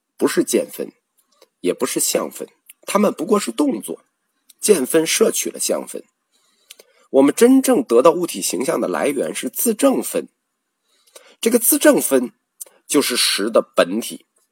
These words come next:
它具有认识能力，这个识是实在的。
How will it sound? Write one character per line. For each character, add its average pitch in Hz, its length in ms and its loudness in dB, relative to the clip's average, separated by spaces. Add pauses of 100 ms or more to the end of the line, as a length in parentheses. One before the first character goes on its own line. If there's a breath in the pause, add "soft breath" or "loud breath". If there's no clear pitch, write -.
(140)
它 - 140 -4
具 139 160 0
有 104 100 2
认 120 240 2
识 - 140 -6
能 80 220 -8
力， 110 160 -6 (600 soft breath)
这 151 120 -2
个 135 60 2
识 98 260 -2
是 - 340 -6
实 - 340 -2
在 92 280 -2
的。 - 80 -8